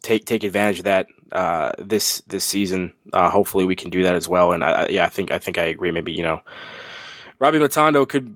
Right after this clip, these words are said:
could get another look here three weeks in a row, trying to catch him on the counter. Um, that is where we're most effective rather than, you know, breaking teams down around the final third. So we will have to see. I'm looking forward to it. It's always, it's always a treat to, uh,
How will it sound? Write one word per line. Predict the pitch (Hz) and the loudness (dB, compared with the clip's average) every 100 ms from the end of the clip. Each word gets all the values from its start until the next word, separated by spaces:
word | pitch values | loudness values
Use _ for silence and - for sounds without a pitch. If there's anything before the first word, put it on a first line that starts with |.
| _ | _
could | - 123 | -4 -2
get | 113 127 | 2 4
another | 131 127 | 4 4
look | 127 - | 4 4
here | 120 107 - - | 2 2 -4 -18
three | - 131 | -2 2
weeks | 117 - | 2 2
in | 113 | 2
a | |
row, | 113 113 104 - _ | 4 4 2 -6 _
trying | - 104 | -2 0
to | |
catch | 101 110 - | 0 -2 -2
him | 110 | -2
on | 98 | -4
the | |
counter. | - 104 101 95 92 | -2 0 0 -2 -4
Um, | - 92 92 90 90 - - _ _ _ _ _ - | -2 0 2 0 -4 -8 -18 _ _ _ _ _ -2
that | 101 | 2
is | 101 | 4
where | 101 | 4
we're | 98 | 4
most | 95 87 | 2 0
effective | - - 92 98 90 | -2 0 0 0 0
rather | 90 | 0
than, | 85 87 | -2 -2
you | |
know, | 87 | -4
breaking | 87 87 87 87 | -2 -4 -4 -8
teams | - 85 | -8 -4
down | 92 90 | 0 2
around | 87 85 | 2 -2
the | - | -2
final | 85 82 | -2 -2
third. | 82 80 - | -4 -4 -2
So | - 80 - - - - - - - _ | -2 -2 -4 -16 -20 -20 -20 -20 -20 _
we | 123 | 0
will | 131 | 2
have | 147 147 | 2 0
to | 143 | -2
see. | - 165 147 113 | 0 2 4 2
I'm | 110 | 2
looking | 117 127 | 0 0
forward | 117 120 117 110 | -2 0 0 0
to | - 98 | -2 -2
it. | |
It's | 92 - | -2 -2
always, | 98 98 90 - | 0 0 -2 -6
it's | 95 | -2
always | 104 101 90 | 2 2 2
a | |
treat | 85 - 92 87 - | -6 -2 -2 -2 -4
to, | - 90 87 | -4 0 0
uh, | 85 82 85 82 | 2 2 0 -2